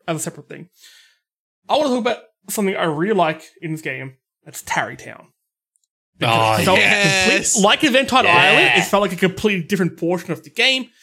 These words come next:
Speaker 1: Tarrytown is a town you make yourself. You help these, like, uh, architects who are just like, "Oh, you built a house, you know, you helped us out, blah, blah, blah.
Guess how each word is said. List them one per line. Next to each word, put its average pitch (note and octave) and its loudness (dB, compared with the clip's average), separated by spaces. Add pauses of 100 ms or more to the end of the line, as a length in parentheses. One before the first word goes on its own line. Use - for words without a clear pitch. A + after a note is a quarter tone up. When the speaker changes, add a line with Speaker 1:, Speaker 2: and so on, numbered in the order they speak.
(220)
Speaker 1:
Tarrytown A#3+ 0
is F3 -2
a - -10
town G#3+ 0
you F#3+ 2
make F#3 -2
yourself. - -8 (420)
You E3 -6
help G#3 -2
these, F3+ -2
like, D#3 -2
uh, C3+ -4 (160)
architects G3 -2 (200)
who F#3+ -2
are - -4
just F#3 -2
like, G3+ -6
"Oh, F#4 -2
you D#4 -2
built G3+ -6
a E3+ -12
house, A3 -4
you F3+ -12
know, F3+ -4
you E3+ -2
helped F#3+ -2
us G3 -8
out, F#3+ -4
blah, F3+ -6
blah, F3 -2
blah. - -16